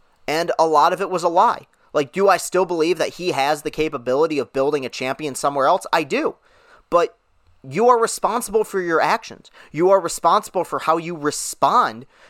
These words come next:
to your mistake. He's shown on several occasions now that he's just not saying the right things. Like, I, t-, I think he's a joke. Like, I don't know what's gonna happen with this lawsuit. I don't care for what reason the Astros fired him for. If it was wrongful termination,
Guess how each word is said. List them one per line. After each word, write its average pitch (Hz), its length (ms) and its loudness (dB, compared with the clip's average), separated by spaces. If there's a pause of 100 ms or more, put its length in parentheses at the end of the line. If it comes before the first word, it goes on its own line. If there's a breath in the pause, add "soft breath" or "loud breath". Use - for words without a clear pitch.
to 170 140 -6
your 175 140 0
mistake. 196 540 -4
He's 226 340 -10
shown 214 440 0
on 156 120 -4
several 190 340 -2
occasions 170 480 -6
now 135 260 0 (240 soft breath)
that 135 140 -4
he's 165 180 -8
just 233 220 -4
not 170 240 0
saying 180 300 -4
the 160 100 -2
right 160 220 2
things. 165 360 -6
Like, 117 140 -4
I, 139 140 2 (180)
t-, - 180 -4
I 160 120 4
think 175 160 -10
he's 139 120 -8
a 123 40 -8
joke. 110 340 -6
Like, 135 120 2
I 170 120 4
don't 190 100 2
know 175 100 2
what's 170 140 -2
gonna 156 140 0
happen 151 200 0
with 147 100 -8
this 143 160 -6
lawsuit. 143 420 0 (180 loud breath)
I - 80 0
don't 254 160 0
care 165 300 2
for 139 160 -6
what 131 240 0
reason 127 280 -8
the 117 100 -6
Astros 113 420 -4
fired 110 280 -2
him 101 60 -12
for. 110 240 -4
If 107 80 -8
it 117 80 -6
was 117 140 -10
wrongful 123 400 -4
termination, 120 560 -8